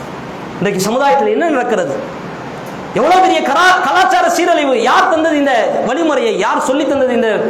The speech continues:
நடைமுறையை? நபி வழியா? இஸ்லாத்திற்கு மாற்றம் இல்ல? இஸ்லாம் சொல்லி தந்த கட்டுப்பாடுகளுக்கு கட்டுப்படாமல் நான்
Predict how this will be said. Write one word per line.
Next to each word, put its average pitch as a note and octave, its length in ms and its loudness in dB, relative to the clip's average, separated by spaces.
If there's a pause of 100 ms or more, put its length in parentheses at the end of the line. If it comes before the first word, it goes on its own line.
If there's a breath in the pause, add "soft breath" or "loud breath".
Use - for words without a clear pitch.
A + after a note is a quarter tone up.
(360)
நடைமுறையை? B3 720 0 (200)
நபி D4+ 200 0
வழியா? A3 280 0 (840)
இஸ்லாத்திற்கு - 380 0
மாற்றம் D4 340 0
இல்ல? D4+ 180 2 (960)
இஸ்லாம் D#4+ 300 2
சொல்லி D4+ 280 0
தந்த D#4+ 500 2
கட்டுப்பாடுகளுக்கு D4+ 1040 2
கட்டுப்படாமல் D4+ 920 0
நான் C#4+ 320 0